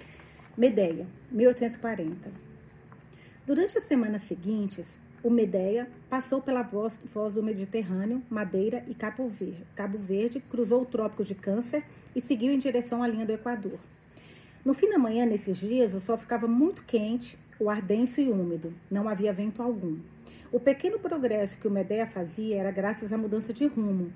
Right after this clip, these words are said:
um trabalho que demandava muito esforço dos marinheiros.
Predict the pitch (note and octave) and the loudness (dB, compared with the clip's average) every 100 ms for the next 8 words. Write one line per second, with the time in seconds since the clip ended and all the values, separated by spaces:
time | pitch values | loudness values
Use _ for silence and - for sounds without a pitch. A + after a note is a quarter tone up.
0 | - G3 G#3+ F#3+ G#3+ A#3 A#3 G#3+ G#3+ G#3+ | -4 -2 0 0 0 0 0 0 0 -2
1 | A3 A#3 B3 D4+ F#4 D#4+ - A3+ A3 A#3 | 0 2 4 4 2 -2 -4 -4 -4 -6
2 | G#3+ G#3 A3+ G#3+ B3+ A3 D3+ - - | -8 -4 -4 0 0 0 -2 -8 -16